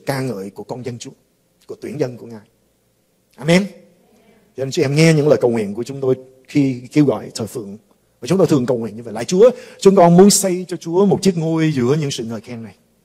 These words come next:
Xin Chúa ngự trên những tiếng ngợi khen này."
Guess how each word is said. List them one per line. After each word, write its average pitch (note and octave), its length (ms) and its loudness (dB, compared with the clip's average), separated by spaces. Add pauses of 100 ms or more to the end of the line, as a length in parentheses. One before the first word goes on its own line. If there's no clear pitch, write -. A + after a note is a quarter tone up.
(540)
Xin C#3+ 200 -4
Chúa E3 140 -6
ngự D3+ 360 4
trên D#3 180 0
những B2 120 -6
tiếng D#3+ 180 -2
ngợi B2+ 120 -12
khen A#2 220 -16
này." A2+ 100 -20